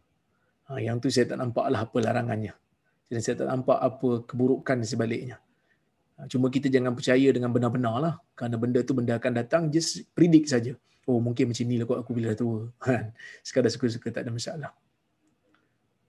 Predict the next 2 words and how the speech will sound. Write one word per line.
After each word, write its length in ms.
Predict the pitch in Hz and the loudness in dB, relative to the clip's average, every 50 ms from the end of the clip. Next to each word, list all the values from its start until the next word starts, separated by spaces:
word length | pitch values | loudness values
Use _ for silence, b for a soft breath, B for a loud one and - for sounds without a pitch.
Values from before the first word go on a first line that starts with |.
| _ _ _ _ _ _ _ _ _ _ _ _ _ _ _ _ _ _ _ _ _ _ _ _ _ _ _ _ _ _ _ _ _ _ _ - - _ _ _ _ _ _ _ _ _ _ _ _ _ _ _ _ _ _ _ _ _ _ _ _ _ _ _ _ _ _ _ - | _ _ _ _ _ _ _ _ _ _ _ _ _ _ _ _ _ _ _ _ _ _ _ _ _ _ _ _ _ _ _ _ _ _ _ -20 -20 _ _ _ _ _ _ _ _ _ _ _ _ _ _ _ _ _ _ _ _ _ _ _ _ _ _ _ _ _ _ _ -6
Maksud 300 | - 123 127 - - 147 127 | -6 -4 -2 0 0 2 2
doktor, 400 | 139 123 98 - - 165 175 | 2 -2 -4 -2 -2 -2 -2